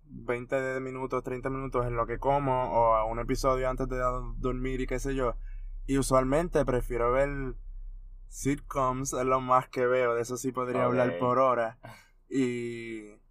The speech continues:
Speaker 1: y qué sé yo, recuerdo también la, las animadas que veía mucho, los cartoons y eso, pues me gustan mucho. Pero como usualmente veo series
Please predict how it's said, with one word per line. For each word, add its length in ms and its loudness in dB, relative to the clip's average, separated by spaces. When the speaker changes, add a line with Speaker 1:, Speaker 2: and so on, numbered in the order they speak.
Speaker 1:
y 120 -6
qué 100 -2
sé 180 -2
yo, 160 4
recuerdo 340 0
también 300 -2
la, 360 4
las 180 0
animadas 440 0
que 100 -6
veía 200 -6
mucho, 280 -10
los 100 -6
cartoons 440 -10
y 60 -8
eso, 180 -8
pues 120 -4
me 100 -8
gustan 320 -8
mucho. 300 -8
Pero 840 4
como 220 0
usualmente 640 0
veo 340 4
series 760 -2